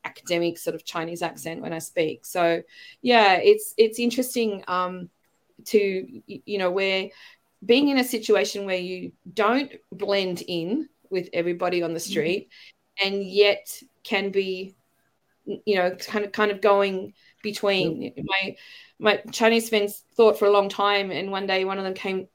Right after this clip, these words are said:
Speaker 1: came in, <laughs> that was a colleague that I was working with, comes rushing into the office. She goes, "I know what we can call you," 'cause we had been talking about how Chinese people who, uh, spend a lot of time in, in Western countries like, you know, Canada, Australia, New Zealand, the U S,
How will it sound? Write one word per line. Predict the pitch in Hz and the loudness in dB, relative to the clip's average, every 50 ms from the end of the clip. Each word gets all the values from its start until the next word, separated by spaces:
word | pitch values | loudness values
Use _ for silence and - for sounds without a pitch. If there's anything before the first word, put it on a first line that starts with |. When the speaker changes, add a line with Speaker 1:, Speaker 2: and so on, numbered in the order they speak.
| - | -16
Speaker 1:
came | - - 196 185 185 180 | -8 -4 -4 -4 -2 -2
in, | 190 214 - - - - - - - - _ | -4 -4 -4 -6 -10 -14 -16 -18 -20 -4 _
<laughs> | 233 - - - 120 120 | -4 -4 -4 -8 -4 0
that | 190 185 | 2 2
was | 185 185 185 | 2 2 0
a | - - | -6 -14
colleague | _ - 208 202 196 190 190 | _ 0 0 0 0 0 0
that | 180 | -2
I | 175 | -2
was | 175 185 | 0 -2
working | 190 202 202 208 190 | -4 -4 -2 -2 -4
with, | 180 175 - - - - - - _ | -4 -6 -8 -14 -18 -18 -18 -18 _
comes | - 202 185 185 - | -4 -4 -4 2 4
rushing | 220 214 214 226 202 196 | 4 4 6 4 0 0
into | 196 202 - 202 | -2 2 4 4
the | 196 | 4
office. | 196 - 196 190 - | 4 0 -2 -4 -4
She | - 208 202 | -6 -4 -2
goes, | 196 190 190 190 190 - _ - - - - _ _ _ _ _ _ | -2 -2 -2 -4 -6 -12 _ -20 -20 -20 -20 _ _ _ _ _ _
"I | 202 220 | 2 2
know | 233 226 240 254 254 | 4 4 4 4 2
what | 247 240 226 | 2 0 2
we | 180 220 214 | 0 0 0
can | - 202 202 | -2 -8 -8
call | - - - 202 202 208 208 | -8 -4 0 0 2 2 0
you," | 202 175 151 - - - | 0 -2 -4 -6 -8 -8
'cause | - 214 208 196 | -8 -8 -2 0
we | 202 208 208 | 0 0 0
had | 202 196 | 0 2
been | 214 214 214 | 0 0 0
talking | 214 - 220 226 220 - 240 240 220 | 0 0 0 0 0 -2 -2 -2 -2
about | 208 196 180 175 - - | 0 0 0 0 -2 -6
how | - 202 196 190 185 185 190 - _ _ _ - _ _ | -4 -2 0 0 0 -2 -4 -8 _ _ _ -20 _ _
Chinese | - 220 208 208 214 214 | -6 -4 -2 -2 -2 -2
people | - 214 202 196 185 | -2 -2 -2 -2 -4
who, | 190 208 196 196 190 | -2 -2 -2 0 0
uh, | 180 175 175 175 | 0 0 0 -2
spend | 175 - - 202 196 190 | -4 -2 -4 -2 -2 0
a | 185 | -2
lot | 185 185 185 | -2 -2 -2
of | - | -2
time | 196 190 190 190 | -2 -2 -2 -2
in, | 185 185 185 - _ _ _ _ - | -6 -8 -10 -14 _ _ _ _ 0
in | 208 208 | 2 6
Western | 196 220 262 262 - 240 254 254 | 8 6 6 6 2 0 0 2
countries | 247 196 185 185 - 190 170 170 | 2 0 -2 0 -2 -4 -4 -2
like, | - 175 175 - _ _ | -4 -6 -8 -8 _ _
you | 196 180 | -8 -6
know, | 175 170 | -6 -6
Canada, | 170 - 196 185 185 185 185 | -6 -8 -8 -8 -4 -4 -4
Australia, | 175 180 - 180 170 180 180 180 180 180 - _ - - - - _ | -4 -4 -4 -2 -2 0 0 -2 -4 -6 -10 _ -20 -20 -20 -20 _
New | - 185 185 | -10 -8 -8
Zealand, | 180 190 185 185 185 185 185 180 | -6 -4 -2 -2 -2 -2 -4 -6
the | 180 185 | -6 4
U | 180 190 185 | 6 6 8
S, | 180 180 180 - - - | 8 6 2 -2 -8 -12